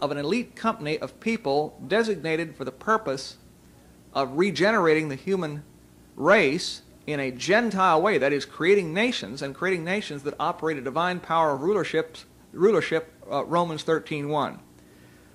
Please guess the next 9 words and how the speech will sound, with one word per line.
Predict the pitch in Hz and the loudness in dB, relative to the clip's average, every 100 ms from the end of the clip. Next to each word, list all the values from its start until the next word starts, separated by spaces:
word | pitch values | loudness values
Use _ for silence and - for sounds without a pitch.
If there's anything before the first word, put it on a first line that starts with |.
| - | -20
So | - 160 | -2 2
the | 165 | 2
whole | 165 277 277 | 2 4 4
account | 202 - 220 220 185 | 2 -2 -2 -2 0
of | 147 | -4
the | |
flood | 143 - 180 113 117 | -8 -2 2 2 -2
is | 143 - | -6 -6
profoundly | - 143 - - 233 247 165 135 135 | -6 -6 -8 -4 2 2 2 0 -2